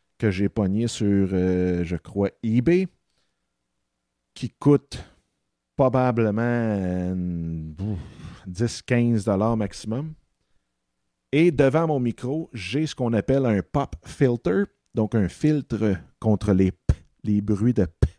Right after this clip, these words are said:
p, de p. Euh, c'est quand même, euh, je dirais, très utilisé. Vous voyez ça dans toutes les bonnes stations de radio, quoi que ce soit. C'est sûr, vous l'avez vu. C'est le cercle, le disque, euh,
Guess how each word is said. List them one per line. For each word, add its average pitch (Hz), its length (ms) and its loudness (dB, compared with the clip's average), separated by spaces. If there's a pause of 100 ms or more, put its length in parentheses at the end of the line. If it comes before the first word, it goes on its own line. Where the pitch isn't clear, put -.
(120)
p, - 80 2 (520)
de 107 140 0
p. 160 420 -4 (680)
Euh, 90 120 -6 (640)
c'est - 380 -6
quand 139 240 0
même, 170 340 -2
euh, 113 380 0 (1040)
je 104 140 -14
dirais, 110 480 -4
très 123 680 -4
utilisé. 120 480 -4
Vous 131 100 -6
voyez 117 360 4
ça 143 120 -2
dans 123 140 2
toutes - 180 -8
les 117 120 2
bonnes 110 240 2
stations 104 480 0
de 101 80 2
radio, 92 420 0
quoi 92 140 -4
que - 40 -18
ce 95 60 -4
soit. 104 140 -6
C'est 101 120 -6
sûr, 123 200 0
vous 104 80 -2
l'avez 92 300 2
vu. 107 200 -4 (400)
C'est - 380 -2
le 117 140 4
cercle, - 600 -4
le 92 400 -2
disque, 113 480 -4
euh, 90 220 -4